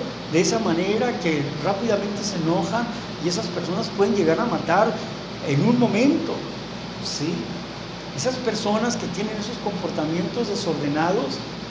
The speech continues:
que a veces vienen desde niños ya con ese problema mental, esas, esas personas tienen que estar bajo un tratamiento. Y, y hay que tratarlos de una forma especial, a esos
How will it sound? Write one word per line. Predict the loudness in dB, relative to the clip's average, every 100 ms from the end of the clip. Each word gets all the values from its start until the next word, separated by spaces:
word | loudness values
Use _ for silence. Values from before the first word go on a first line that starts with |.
| -10 0
que | 4
a | 6
veces | 4 2 2
vienen | 2 2 2
desde | 2 2 0
niños | 2 2 4
ya | 2 2
con | 0 -2
ese | -2 -2
problema | -2 0 2 2 2
mental, | 0 0 2 2 2 0 -6 -8 -10 -10 -10 -10 -4
esas, | -2 0 -2 -2 -2
esas | -2 -2
personas | -2 -2 0 0 0 -2 -4 -4
tienen | 0 2 2
que | 2
estar | 2 4 4 4
bajo | 2 2
un | -2
tratamiento. | -2 -2 0 0 -2 -4 -8 -10 -10 -10 -10 -10 -10 -10 -10 -10 -10 -6 -2
Y, | -2 0 2
y | 4
hay | 6
que | 4 2
tratarlos | 2 2 4 2 2
de | 0
una | -2
forma | 0 -2 0
especial, | -2 -4 -6 -4 -2 -2 -4 -8 -10 -10 -4
a | 0 2
esos | 2 0 -2